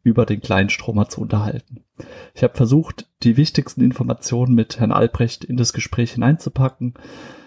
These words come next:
ja, ein wenig über die Preisstrukturierung oder Einstufung des Elektroautos zu erfahren, welche Varianten auf die Straße kommen,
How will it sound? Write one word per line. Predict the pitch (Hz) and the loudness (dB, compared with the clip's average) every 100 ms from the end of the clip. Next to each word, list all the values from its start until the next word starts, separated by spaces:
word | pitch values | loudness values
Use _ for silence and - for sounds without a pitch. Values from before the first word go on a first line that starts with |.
| _ _ | _ _
ja, | - 110 120 | -2 2 2
ein | 113 107 | 2 2
wenig | 123 131 120 - | 4 4 0 -2
über | 135 127 117 | 0 4 2
die | 117 117 117 107 - - | 4 2 4 2 -2 -12
Preisstrukturierung | - - 139 - 127 - 131 123 127 123 | -2 0 0 -2 -8 -8 0 2 2 0
oder | 117 - | -2 -2
Einstufung | 113 123 - 123 - 123 123 - _ _ _ 123 | 0 0 0 0 0 0 0 -2 _ _ _ -2
des | 117 | -2
Elektroautos | 117 113 - - 110 113 120 113 - _ - - _ | -2 -4 -4 -4 -2 -2 -4 -8 -10 _ -20 -20 _
zu | - 151 165 | 0 2 2
erfahren, | 139 127 117 120 117 _ - - | 2 0 0 0 -4 _ -18 0
welche | 113 135 131 | 0 2 0
Varianten | 117 113 117 127 131 | 2 0 0 -2 -4
auf | 117 | -6
die | - | -2
Straße | - - 107 107 - | -2 0 -2 -2 -6
kommen, | - 113 107 | -8 -6 -6